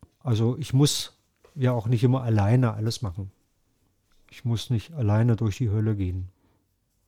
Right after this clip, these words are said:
sondern ich nehme mir dann, nehme mir ein Smartphone und rufe noch wen an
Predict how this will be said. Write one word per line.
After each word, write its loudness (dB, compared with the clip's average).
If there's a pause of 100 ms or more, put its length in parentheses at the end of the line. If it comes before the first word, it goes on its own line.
(300)
sondern -6
ich -12
nehme 2
mir 0
dann, 0 (1200)
nehme 4
mir 4
ein 2
Smartphone 0
und -4
rufe -2
noch -2
wen -2
an -2